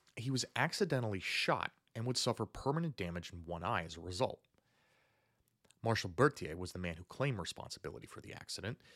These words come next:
but most historians lay the actual blame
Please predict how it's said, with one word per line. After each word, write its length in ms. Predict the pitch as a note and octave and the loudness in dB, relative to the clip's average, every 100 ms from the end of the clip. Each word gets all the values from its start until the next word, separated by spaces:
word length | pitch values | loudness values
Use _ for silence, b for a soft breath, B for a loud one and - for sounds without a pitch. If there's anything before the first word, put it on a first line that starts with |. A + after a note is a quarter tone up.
| B B B B - | B B B B 6
but 200 | F3+ D#3+ | 6 4
most 260 | C#3 C3+ | 0 2
historians 540 | C#3+ - G2+ F#2+ F2+ F2+ | 0 0 0 0 -2 -2
lay 200 | F2+ F2+ | -2 0
the 160 | F2 | 0
actual 300 | F2 E2 - | -2 -2 -8
blame 320 | D#2+ E2 D#2 | -6 -6 -6